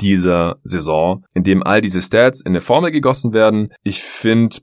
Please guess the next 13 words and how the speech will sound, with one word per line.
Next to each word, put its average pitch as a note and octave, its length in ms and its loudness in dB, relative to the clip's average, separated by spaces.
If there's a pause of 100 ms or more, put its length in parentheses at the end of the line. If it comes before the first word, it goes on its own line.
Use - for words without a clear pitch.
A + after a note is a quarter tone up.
Player G#2 560 4
Efficiency A#2+ 560 -2
Rating G#2+ 400 0
passt - 500 -4
daher G2 280 2
auch F#2 100 0
nicht - 220 -4
ganz. B2 360 -2
Also F#2+ 160 -6
Player G2 300 0
Effectiveness - 880 -6
Rating A#2 560 -2
wär F2 340 -2